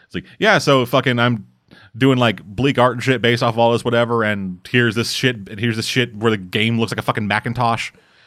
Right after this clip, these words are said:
You got fucking Toby Fox, his whole thing is like, "Hey, yeah, you got, in order to beat this thing, you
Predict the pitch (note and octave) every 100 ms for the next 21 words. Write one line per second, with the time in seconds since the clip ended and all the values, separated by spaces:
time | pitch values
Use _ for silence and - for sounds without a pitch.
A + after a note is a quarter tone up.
0 | _ _ _ _ _ - A2+ C3 - C3
1 | A#2 G2+ - _ _ _ _ _ _ -
2 | B2 G2 D#3+ D3 - - A#2 G#2 G#2+ G#2
3 | G2 F#2 - _ _ - G#3+ F#3 G#3 E3
4 | C3 C#3 C#3 F3+ D3 F3 E3